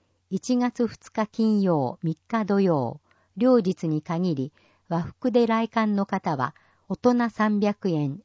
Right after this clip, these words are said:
小中学生三十円。十二月二十九日月曜から一月一日木曜祝日は休館。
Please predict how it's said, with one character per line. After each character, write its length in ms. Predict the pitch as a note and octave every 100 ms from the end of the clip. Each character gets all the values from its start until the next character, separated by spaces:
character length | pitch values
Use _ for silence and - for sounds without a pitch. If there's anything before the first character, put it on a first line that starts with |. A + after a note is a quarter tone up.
| _
小 240 | - A#3+
中 240 | - A#3 G#3
学 240 | G#3 -
生 380 | - D#3+ C#3 D3+
三 340 | - G3 G3+
十 200 | F#3 E3+
円。 340 | C#3 B2 A#2 - _ _ _ _ _ _ _ _ -
十 200 | F#3 B3+
二 140 | B3+ B3
月 280 | B3 -
二 180 | G3+ B3
十 180 | G#3 E3
九 160 | - G#3
日 280 | F#3 -
月 340 | C3+ E3 - A3+
曜 240 | G#3 D#3
か 160 | - C3
ら 160 | B2+ - _ _
一 260 | F3 - A#3
月 260 | A#3 - - A3
一 120 | G#3
日 260 | G3+ - F3+
木 320 | F3+ - A#3
曜 200 | A3 D#3+
祝 280 | D3+ - F3
日 240 | E3+ - D3+
は 220 | C#3+ - _
休 240 | G3 E3+
館。 420 | - C#3 C3 A#2